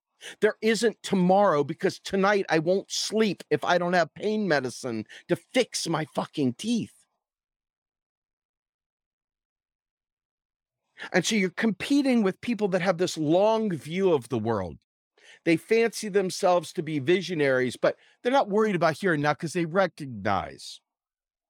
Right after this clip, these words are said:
it's gonna probably take us twenty-five years to change the system. So we may as well buckle in, calm down, calm down, and we'll just,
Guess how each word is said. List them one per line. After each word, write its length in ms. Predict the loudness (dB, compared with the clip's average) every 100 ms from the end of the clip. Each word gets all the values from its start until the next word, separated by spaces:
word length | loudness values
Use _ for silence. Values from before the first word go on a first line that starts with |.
| _ _
it's 140 | -12 -4
gonna 240 | 0 0
probably 320 | 2 0 0
take 320 | 0 -2 -2
us 260 | -6 -12 -18 _ _ _
twenty-five 760 | -4 0 2 0 2 2 2 -2
years 320 | -4 -4 -4
to 120 | -10 -14
change 480 | -6 -4 -4 -8
the 100 | -16
system. 480 | -14 -10 -10 -12 -20 _ _ _ _ _ _ _ _ -20 -6
So 160 | 0
we 120 | 2 2
may 220 | 2 2
as 140 | 0
well 240 | -2 -2 0
buckle 480 | 0 0 -2 0 2
in, 380 | 4 2 0 -4
calm 480 | -6 -2 0 0
down, 560 | 2 2 2 2 -2 -8 _ _ _ _ _
calm 460 | 0 2 4 2 2
down, 520 | 2 2 0 -2 -8 _ _ _ _ _ _ _ _ _ -4
and 140 | 0
we'll 140 | 2 2
just, 260 | -2 -12